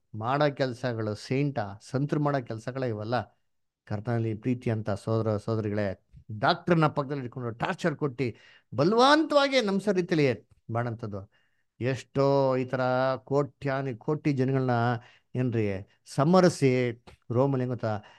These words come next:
ರಕ್ತದ ನದಿನಿಗಳನ್ನೇ ಹರಿಸ್ಬಿಟ್ರಿ. ಅಲ್ವರ ಒಂದ್ಸರಿ ರಾಜನ್ಗೆ ಇದು ನೋಡ್ಬಿಟ್ಟು ಹುಚ್ಚೆ ಹಿಡ್ಬಿಡ್ತೀರಿ. ಹೆಣಗಳ ಕಡಿಯೋದು, ತಲೆ ಇಲ್ದ್ರೆ ಹೆಣಗಳ ರೋಡಲ್ಲಿ ಮಾಡೋದು, ಮೆರವಣಿಗೆ ಮಾಡೋದು,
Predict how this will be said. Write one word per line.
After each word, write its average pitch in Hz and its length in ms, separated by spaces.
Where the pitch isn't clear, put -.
ರಕ್ತದ 120 380
ನದಿನಿಗಳನ್ನೇ 113 680
ಹರಿಸ್ಬಿಟ್ರಿ. 95 640
ಅಲ್ವರ 123 180
ಒಂದ್ಸರಿ 120 340
ರಾಜನ್ಗೆ 151 800
ಇದು 117 120
ನೋಡ್ಬಿಟ್ಟು 170 420
ಹುಚ್ಚೆ 160 280
ಹಿಡ್ಬಿಡ್ತೀರಿ. 185 560
ಹೆಣಗಳ 160 440
ಕಡಿಯೋದು, 175 680
ತಲೆ 170 220
ಇಲ್ದ್ರೆ 165 240
ಹೆಣಗಳ 151 320
ರೋಡಲ್ಲಿ 220 380
ಮಾಡೋದು, 208 260
ಮೆರವಣಿಗೆ 175 360
ಮಾಡೋದು, 151 340